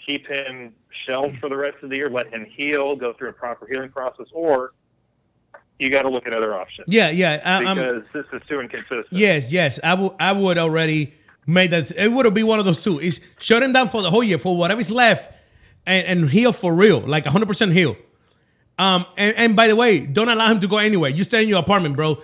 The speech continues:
Speaker 2: You're not going anywhere. Not even take a shower by yourself. You're gonna have somebody with you, making sure that you don't fall or nothing. You know what I'm saying? Um,
Speaker 1: I understand.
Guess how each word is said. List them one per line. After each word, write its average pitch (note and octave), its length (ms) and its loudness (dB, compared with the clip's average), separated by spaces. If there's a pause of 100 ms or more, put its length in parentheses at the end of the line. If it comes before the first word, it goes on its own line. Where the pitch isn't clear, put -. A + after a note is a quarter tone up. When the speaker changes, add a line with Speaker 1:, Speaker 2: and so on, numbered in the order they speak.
Speaker 2:
You're F3+ 140 -2
not G#3+ 160 -2
going G#3+ 160 2
anywhere. D#3 380 0 (220)
Not G3+ 180 2
even B3 160 0
take A3+ 140 0
a G3 60 0
shower G#3+ 200 6
by F3 80 4
yourself. C#3 380 -2
You're E3 140 -4
gonna F#3+ 80 0
have G3 140 2
somebody A3 280 2
with G#3 140 0
you, G#3+ 200 0 (160)
making G3 160 -2
sure G3 120 0
that E3 120 0
you E3+ 100 0
don't F#3 160 -2
fall G3 220 0
or E3 80 2
nothing. D3 280 -2
You C3 80 -6
know - 120 -20
what D#3 80 -4
I'm E3 80 -2
saying? G3+ 280 0 (840)
Um, F3+ 360 2
Speaker 1:
I C#3+ 160 -4
understand. B2+ 640 -2